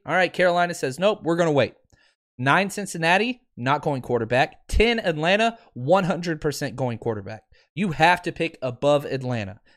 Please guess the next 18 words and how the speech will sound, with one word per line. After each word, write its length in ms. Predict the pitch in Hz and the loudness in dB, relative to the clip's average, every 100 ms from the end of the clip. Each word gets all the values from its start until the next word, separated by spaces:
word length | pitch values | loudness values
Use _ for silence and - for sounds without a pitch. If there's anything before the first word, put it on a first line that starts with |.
| _ | _
Matt 240 | 135 160 | -2 0
Ryan's 320 | 151 160 156 | 0 0 -2
gonna 160 | - 147 | -4 -4
be, 220 | 139 139 | -2 -2
I 40 | 123 | -2
think, 200 | 131 - | -6 -4
forty 300 | 151 147 139 | 0 2 2
years 280 | 135 117 | 0 -2
old. 240 | 110 104 - _ _ _ _ | -4 -6 -14 _ _ _ _
Um, 320 | 110 110 107 - | -8 -8 -10 -6
quarterback 500 | - 175 156 156 147 | 4 4 4 2 2
will 140 | 135 123 | -2 -2
be 180 | 131 | -4
grabbed 380 | 120 120 123 117 | -4 -2 -2 0
there. 200 | 120 117 127 | -2 -2 -2
New 120 | 139 | -2
head 200 | 156 151 | -2 0
coach 320 | 151 143 - | -2 -2 -4